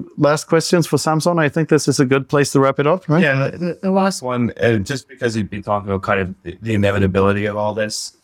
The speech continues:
Speaker 2: what do you see as the biggest threat or obstacle to that? Or is it the thing that might break that inevitability?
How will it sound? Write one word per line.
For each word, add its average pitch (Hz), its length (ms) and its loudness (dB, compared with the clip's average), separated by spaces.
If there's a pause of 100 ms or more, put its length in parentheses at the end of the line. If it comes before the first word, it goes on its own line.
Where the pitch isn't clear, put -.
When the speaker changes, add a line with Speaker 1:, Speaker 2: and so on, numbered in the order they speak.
(140)
Speaker 2:
what 147 280 0
do 180 60 -2
you 175 40 2
see 135 240 0
as 98 140 0
the 101 100 -6
biggest 101 720 -10
threat 98 260 0
or 87 140 -6
obstacle 87 560 -8
to 87 140 -20
that? 85 400 -8 (100)
Or 90 80 -8 (140)
is 90 240 -8
it 98 140 -8
the 98 100 -6
thing 107 240 2
that 98 200 0
might 98 480 0
break 95 300 -2
that 80 140 -8
inevitability? - 640 -18